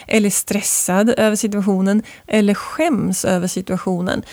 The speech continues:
Men alla de här negativa känslorna smittar lätt av sig på hunden.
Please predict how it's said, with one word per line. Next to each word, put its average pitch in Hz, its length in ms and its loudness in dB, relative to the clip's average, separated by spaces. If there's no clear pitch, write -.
Men 233 200 2
alla 285 240 4
de 285 120 4
här 214 80 4
negativa 202 680 2
känslorna 185 500 -2
smittar 196 300 -2
lätt 185 220 -2
av 226 320 2
sig 170 320 -4
på - 140 -4
hunden. 226 520 2